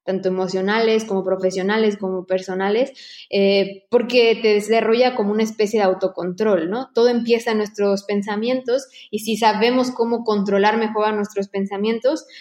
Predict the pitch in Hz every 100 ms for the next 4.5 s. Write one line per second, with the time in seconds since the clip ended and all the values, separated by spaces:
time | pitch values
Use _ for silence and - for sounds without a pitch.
0 | - - 220 220 214 208 214 220 208 196
1 | 208 208 214 208 220 440 196 196 185 190
2 | 196 202 196 190 196 190 220 233 - 208
3 | 208 - - - _ - 190 185 196 190
4 | 226 208 170 -